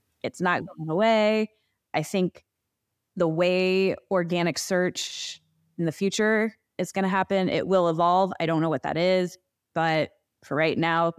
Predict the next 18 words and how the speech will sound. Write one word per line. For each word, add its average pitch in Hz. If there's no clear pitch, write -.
we 151
still 202
need 185
to 170
track 165
those -
keywords, 160
look 175
at 175
the 107
organic 131
traffic, 170
what's 185
moving, 175
what's 165
being 165
clicked -
on. 139